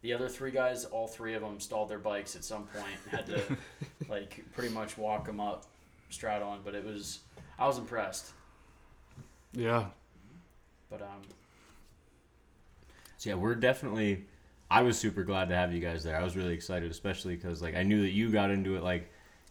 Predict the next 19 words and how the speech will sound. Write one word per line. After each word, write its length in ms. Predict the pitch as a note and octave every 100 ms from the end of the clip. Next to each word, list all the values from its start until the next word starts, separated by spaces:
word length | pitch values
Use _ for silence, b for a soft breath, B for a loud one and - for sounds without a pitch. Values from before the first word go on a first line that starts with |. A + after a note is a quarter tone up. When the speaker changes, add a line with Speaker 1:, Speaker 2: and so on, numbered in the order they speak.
| -
Speaker 3:
just 200 | G#2+ G2
from 180 | - G2
listening 360 | G2+ - G2+ F#2+
to 80 |
the 100 | E2+
podcast. 640 | D#2+ G2 G2+ F2+ F2 F2 F2
Like, 120 | E2+
you 120 | F2+
didn't, 320 | F2+ F#2 G2 -
it 100 | G2
wasn't 260 | G#2 F#2
even 160 | F#2 F2+
on 160 | F2+ F2
your 100 | E2+
radar. 560 | G2+ G#2 F#2 F2 F2 - B B
So 180 | - G2
it's 120 | F2+
cool 280 | - A#2+ A#2+
to 280 | G#2 F#2 F2+